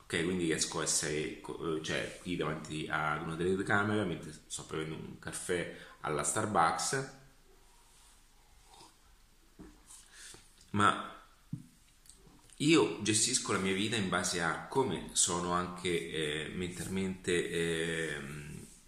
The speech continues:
diciamo, organizzato. Quindi questa mattina ho iniziato molto presto, ehm, e ho iniziato a leggere.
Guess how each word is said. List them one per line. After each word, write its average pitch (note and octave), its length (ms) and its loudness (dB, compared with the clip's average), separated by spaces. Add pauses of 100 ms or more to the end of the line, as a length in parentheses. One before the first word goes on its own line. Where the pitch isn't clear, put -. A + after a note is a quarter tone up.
(120)
diciamo, E2+ 500 -6 (180)
organizzato. E2 760 0
Quindi F2+ 200 -2
questa - 240 0
mattina A2 340 0
ho - 20 4
iniziato E2 320 -2
molto A#2+ 360 -2
presto, - 640 -6 (920)
ehm, F2 1080 -2 (580)
e C#3+ 560 2
ho C#3 100 0
iniziato D3+ 280 4
a D2 40 2
leggere. - 380 0